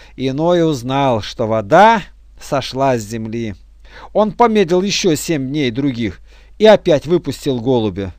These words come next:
И он уже не возвратился к нему. Шестьсот первого года жизни Ноевой, к первому дню первого месяца, иссякла вода на земле.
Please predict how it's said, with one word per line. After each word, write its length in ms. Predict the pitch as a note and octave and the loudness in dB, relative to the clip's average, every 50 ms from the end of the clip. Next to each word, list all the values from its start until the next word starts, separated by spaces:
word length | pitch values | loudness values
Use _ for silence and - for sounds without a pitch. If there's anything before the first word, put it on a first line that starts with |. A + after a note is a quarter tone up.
| - - - - - - - - - - - - | -20 -20 -20 -20 -20 -20 -20 -20 -20 -20 -12 -6
И 80 | A2+ | -4
он 300 | G#2+ A2+ D3 G3 A3+ A#3+ | 0 2 2 2 2 2
уже 340 | B3 A3+ F#3+ G#3+ A3+ A3+ A3+ | 0 0 0 0 0 -2 -2
не 220 | G3+ D3+ D3 C#3+ | -6 -6 -4 -2
возвратился 720 | C3+ C3 A#2+ A2 A#2+ A#2+ A#2 - - B2+ B2 A#2 - - A2 | -2 -2 -2 -4 -6 -6 -6 -6 -6 -6 -4 -6 -6 -8 -12
к 60 | - | -10
нему. 380 | - A2+ A2 G#2+ G#2+ G#2 G2+ F#2 - - - - - - - - - - - - - | -10 -10 -8 -8 -8 -8 -10 -12 -14 -20 -20 -20 -20 -20 -20 -20 -20 -20 -20 -20 -18
Шестьсот 540 | - - - - E3 D3+ - A3+ A#3+ A3+ - | -12 -10 -6 -6 -6 -2 2 2 2 2 2
первого 420 | - A3+ A3 A3 G#3+ G3 F#3+ F3+ | 2 4 4 4 6 6 4 4
года 380 | D#3 C3 D3 F3 F#3+ F#3 E3+ F3 | 4 2 2 2 2 2 2 0
жизни 360 | D3+ D#3 F3+ F3+ E3+ D3 E3 | 0 0 0 0 0 -2 -4
Ноевой, 500 | E3 D#3+ E3 D#3+ D#3+ D#3+ D#3 D3+ D3 C#3 | -4 -2 0 2 2 2 2 2 0 -2
к 100 | - - | -4 -4
первому 480 | - F3+ G#3 A3+ G#3+ G#3 F#3 F3 D#3+ C#3+ | 0 4 4 4 4 2 0 -2 -2 -4
дню 280 | B2 B2 D3+ E3+ F#3+ | -4 -4 -4 -4 -4
первого 380 | E3+ F3 F#3 F3+ E3+ E3+ E3 D#3+ | -2 0 0 0 2 2 0 0
месяца, 680 | D#3 D3+ D3+ D#3 D#3 - - C3+ - - C#3 C3+ A#2+ - - - - - - - - - | 0 -2 -4 -4 -4 -6 -8 -12 -12 -10 -8 -8 -8 -10 -14 -20 -20 -20 -20 -20 -12 -10
иссякла 680 | - A2 - - - F#3 G3 G#3 G#3+ G3+ - G3 F#3+ | -8 -8 -8 -4 0 4 4 4 4 4 2 0 2
вода 340 | F3+ F#3 E3+ D3 E3+ F3 F3 | 2 2 2 2 2 2 2
на 140 | E3 D#3 | 0 -4
земле. 540 | C#3+ C3+ D3 C#3 C3 C3 C#3 C#3 C3+ B2 G2+ | -4 -4 -6 -4 -2 -2 0 0 0 -2 -4